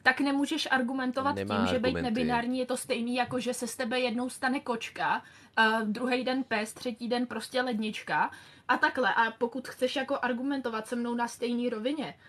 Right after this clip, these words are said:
Speaker 1: tak musíš mít jako platný argumenty,
Speaker 2: Nemá zájem.
Speaker 1: ehm, proti
Speaker 2: Jo,
Speaker 1: tomu
Speaker 2: tohle je přesně bod, kdy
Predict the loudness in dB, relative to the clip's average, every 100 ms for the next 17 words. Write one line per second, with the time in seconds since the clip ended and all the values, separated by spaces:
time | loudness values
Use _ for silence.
0 | -20 -4 -2 0 -4 -4 -4 -2 0 0
1 | 0 -2 -2 0 0 0 0 2 2 2
2 | 0 2 2 2 2 2 0 -2 -8 -10
3 | 0 2 2 2 0 0 -2 -2 -10 -20
4 | _ -20 -20 -14 2 4 6 4 4 2
5 | 6 6 6 6 2 2 0 0 4 4
6 | 4 -8 _ _ -8 0 2 2